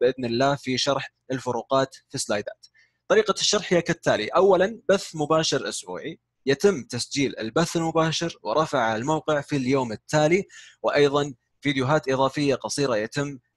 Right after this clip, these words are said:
رفعها على الموقع بين كل فترة والثانية. الشرح أولًا يتم في توضيح المفهوم النظري لكل شابتر مع استخدام الرسوم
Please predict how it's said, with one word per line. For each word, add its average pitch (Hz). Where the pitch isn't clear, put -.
رفعها 123
على 110
الموقع 135
بين 127
كل 131
فترة 120
والثانية. 85
الشرح 214
أولًا 202
يتم 147
في 147
توضيح 135
المفهوم 139
النظري 151
لكل 131
شابتر 202
مع 139
استخدام 135
الرسوم 123